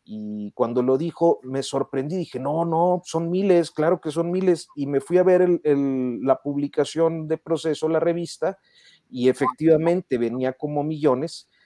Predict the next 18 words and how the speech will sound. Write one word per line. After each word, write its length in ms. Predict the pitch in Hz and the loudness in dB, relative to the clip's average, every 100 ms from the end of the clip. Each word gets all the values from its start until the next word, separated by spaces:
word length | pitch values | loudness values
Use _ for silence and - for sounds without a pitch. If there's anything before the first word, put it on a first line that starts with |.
| _ _ | _ _
y 140 | 123 | -2
entonces 520 | 127 127 151 160 156 151 | -2 2 2 2 -2 -4
ya 340 | 131 139 151 170 | -2 2 6 4
indignado 880 | 180 165 170 156 180 160 143 165 147 _ | 2 0 -2 -2 0 4 4 4 -2 _
me 240 | 117 110 | -6 -6
fui 200 | - 139 | -2 0
a 60 | 143 | 6
ver 220 | 143 147 | 6 6
el, 260 | 151 123 - | 6 4 -2
el 200 | 117 107 | -6 -2
texto 380 | 139 135 - 151 | -2 -2 0 0
original 600 | 143 - 151 160 170 - | 0 -6 -6 0 0 -2
que 140 | 113 | -6
yo 140 | 117 | -4
entregué, 560 | 131 139 147 139 143 139 | -4 -2 -4 -2 -2 0
la 120 | 165 | -2
redacción 480 | 113 104 98 - 123 | -4 -4 -6 -10 -8
original, 600 | 131 120 - 139 131 | -8 -8 -12 -8 -6